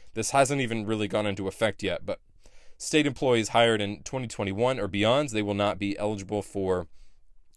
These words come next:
certain defined benefit pension plans.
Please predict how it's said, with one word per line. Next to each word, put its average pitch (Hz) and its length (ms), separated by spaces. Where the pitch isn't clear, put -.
certain 113 460
defined 101 500
benefit 101 480
pension 139 340
plans. 185 520